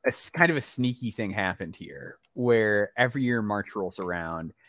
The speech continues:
and we talk about how much experienced guard play matters. And I think Marquise Noel just, like, got omitted from that. And I, I feel like that happened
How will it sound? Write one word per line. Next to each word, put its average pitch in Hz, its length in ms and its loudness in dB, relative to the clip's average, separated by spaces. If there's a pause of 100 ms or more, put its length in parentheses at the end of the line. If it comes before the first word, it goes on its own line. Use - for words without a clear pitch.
(180)
and 117 100 -2
we 120 80 0
talk 113 220 4
about 113 140 0
how 120 180 6
much 110 220 -2
experienced 98 680 -4
guard 90 280 0
play 110 180 -6
matters. 107 640 -2 (420)
And 127 140 4
I 127 40 4
think 180 280 0
Marquise 151 440 0
Noel 127 300 4
just, - 240 0
like, - 140 -12
got 107 280 6
omitted 110 400 0
from 185 260 -2
that. 220 280 2 (100)
And 156 140 4
I, 151 180 4
I 156 60 10
feel 208 160 10
like 208 80 10
that 208 140 6
happened 165 580 6